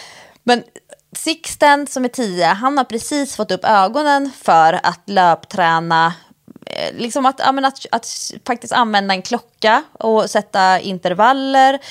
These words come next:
Han har också uttryckt att han skulle vilja vara mer ute i skogen. Eh, vi går ganska mycket i skog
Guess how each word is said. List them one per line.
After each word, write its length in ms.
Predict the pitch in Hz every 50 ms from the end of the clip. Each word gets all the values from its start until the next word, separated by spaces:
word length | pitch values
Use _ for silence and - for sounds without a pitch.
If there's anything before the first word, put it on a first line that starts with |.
| - - - -
Han 280 | - - 233 214 220 220
har 140 | 220 220 208
också 560 | 208 196 202 - - - 214 208 202 202 196 196 _ - - - -
uttryckt 460 | - 226 240 208 202 - - 208 202
att 80 | 196 190
han 240 | 208 185 196 196 190
skulle 260 | - - 202 190 196
vilja 220 | 185 202 196 196
vara 160 | 190 196 190
mer 340 | 190 214 220 233 233 233 220
ute 320 | 208 226 202 180 175 - 180
i 40 |
skogen. 880 | 175 - - - - 302 320 311 262 214 214 - - 117 110 123 165 208 190 - - _ _ -
Eh, 220 | - 202 180 170
vi 160 | 180 202 214 226
går 320 | 202 196 262 294 285 285
ganska 280 | 269 233 196 - - 147
mycket 240 | - 170 165 -
i 60 | - 160
skog 520 | - - - 147 175 226 220 269 285 262